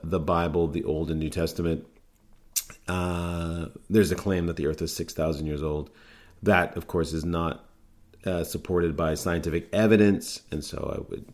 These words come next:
discount it and take a dim view of people who believed in that. Homeopathy, chiropractor,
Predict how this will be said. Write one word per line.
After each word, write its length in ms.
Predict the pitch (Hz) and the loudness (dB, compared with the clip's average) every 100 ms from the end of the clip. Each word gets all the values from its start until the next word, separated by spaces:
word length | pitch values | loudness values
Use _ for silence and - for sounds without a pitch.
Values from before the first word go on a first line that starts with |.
| - | -10
discount 560 | 69 - 69 73 69 | -10 -8 -6 -6 -4
it 180 | 73 71 - - | -4 -4 -6 -12
and 100 | 76 | -8
take 180 | 69 73 | -6 -6
a 40 | |
dim 300 | 65 82 73 | -4 -4 -2
view 200 | 69 71 | -2 -4
of 100 | 67 | -4
people 200 | 76 69 | -6 -6
who 40 | |
believed 360 | 67 78 92 80 | -4 0 2 2
in 80 | 85 | 2
that. 300 | 85 85 - - - | 2 0 -4 -18 -12
Homeopathy, 960 | - 82 78 98 110 101 - 90 85 85 | -4 0 4 8 8 6 0 2 2 0
chiropractor, 1300 | - 82 80 82 80 - 82 80 - 80 78 78 73 | -2 -2 0 0 -2 0 0 0 0 0 2 0 -4